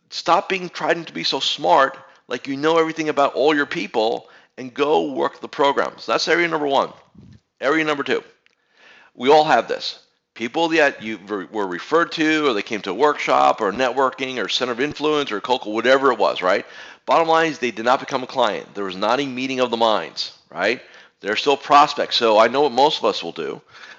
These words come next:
Um, we'll sit there and we get rejected. We go, "Yeah, we, forget them. They, they were never gonna do anything anyway," and we kinda dismiss them. The reality was, in most cases, the timing just wasn't right, or the offer wasn't right, or they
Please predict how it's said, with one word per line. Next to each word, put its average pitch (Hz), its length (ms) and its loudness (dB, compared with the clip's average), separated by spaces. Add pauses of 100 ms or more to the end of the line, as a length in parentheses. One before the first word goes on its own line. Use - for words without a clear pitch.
Um, 104 400 4
we'll 104 120 -2
sit 131 160 -6
there 131 280 2
and 110 240 -2
we 113 80 -4
get 117 140 0
rejected. 127 480 0
We 107 160 -6
go, 110 380 4
"Yeah, 120 360 -2
we, 123 120 -6
forget 120 360 -4
them. 107 200 0
They, 117 180 2
they 139 220 2
were 139 100 0
never 131 200 2
gonna 120 120 0
do 120 80 0
anything 113 260 -4
anyway," 104 420 0
and 90 80 -4
we 95 60 -10
kinda 95 280 -6
dismiss 175 420 -6
them. - 180 -16 (760)
The - 80 -14
reality 156 320 4
was, 127 240 6
in 113 100 -8
most 143 220 2
cases, 113 500 -4
the 120 80 -6
timing 117 360 -6
just 101 180 -8
wasn't 82 240 -8
right, 71 180 -4
or 107 80 -2
the 131 120 -2
offer 190 280 4
wasn't 92 320 -4
right, 73 240 -6
or 95 140 -2
they 117 160 -4